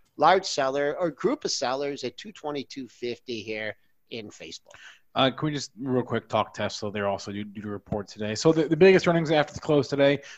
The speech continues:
Speaker 2: Microsoft, Facebook, uh, PayPal, Tesla. There are a lot. Those are just, like, the four that I think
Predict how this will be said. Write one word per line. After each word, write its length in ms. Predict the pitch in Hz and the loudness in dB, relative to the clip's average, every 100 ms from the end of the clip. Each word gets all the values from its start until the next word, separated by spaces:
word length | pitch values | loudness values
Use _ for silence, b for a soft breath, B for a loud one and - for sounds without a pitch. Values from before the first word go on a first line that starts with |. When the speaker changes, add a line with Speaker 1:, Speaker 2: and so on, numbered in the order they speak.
| B 143 | B 2
Speaker 2:
Microsoft, 600 | 156 156 - 160 147 - | 2 2 4 6 6 2
Facebook, 680 | - 151 143 - 147 139 - B B B _ | 0 4 4 4 4 4 0 B B B _
uh, 260 | - 120 120 | 0 2 2
PayPal, 640 | - 143 139 127 131 127 123 | 2 0 2 2 4 4 2
Tesla. 500 | - 127 - 127 123 | -2 -2 0 0 2
There 200 | 120 120 | 2 4
are 160 | 113 | 4
a 60 | 110 | 4
lot. 520 | 107 117 120 120 101 | 2 4 6 4 2
Those 220 | 113 113 | -4 -4
are 40 | 104 | -6
just, 220 | 113 - | -10 -8
like, 160 | 110 - | -10 -10
the 80 | |
four 360 | - _ 107 104 | -20 _ -2 -2
that 120 | 98 | -2
I 360 | 95 95 95 - _ _ | -4 -4 -6 -10 _ _
think 280 | - 104 101 | -10 -10 -10